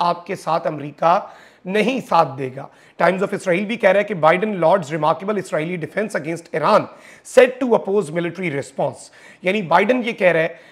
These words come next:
और इसराइली मीडिया कह रहा है बाइडेन ने बड़ी तारीफ की है कि आपने अपना दिफा बड़ा अच्छा किया, लेकिन अब मैं मुखालफत करता हूं कि आप ईरान पर जवाबी कार्रवाई करें। और बाइडेन ने नेतन्याहू को बता दिया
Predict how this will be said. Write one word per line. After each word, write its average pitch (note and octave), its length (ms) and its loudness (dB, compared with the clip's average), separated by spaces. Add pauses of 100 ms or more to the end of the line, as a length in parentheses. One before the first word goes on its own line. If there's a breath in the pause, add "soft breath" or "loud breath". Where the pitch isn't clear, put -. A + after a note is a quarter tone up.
(220 loud breath)
और F3 340 2
इसराइली G#3 340 -2
मीडिया G#3 240 -2
कह G3 120 -4
रहा G#3 80 0
है F3+ 80 -2
बाइडेन E3+ 240 0
ने G#3+ 80 -4
बड़ी F#3 180 -6
तारीफ E3+ 460 -2
की F#3+ 80 -10
है F#3+ 100 -4
कि F#3+ 120 -6
आपने F#3 240 -2
अपना F3+ 200 -6
दिफा E3+ 260 -4
बड़ा E3+ 180 -2
अच्छा D#3 220 -4
किया, E3 320 -6 (360 loud breath)
लेकिन F#3+ 460 0
अब G#3 200 4
मैं G3 200 4
मुखालफत F#3 680 0
करता F3 220 0
हूं F3+ 220 -2
कि G3 200 -4
आप F3 280 2
ईरान D#3+ 260 0
पर E3+ 160 -2
जवाबी D3 400 -2
कार्रवाई C#3+ 600 -2
करें। D3+ 240 2 (400 loud breath)
और F#3 120 4
बाइडेन G#3 340 8
ने B3 80 2
नेतन्याहू G#3 580 0
को G#3+ 140 -4
बता E3+ 260 -2
दिया D#3+ 340 -2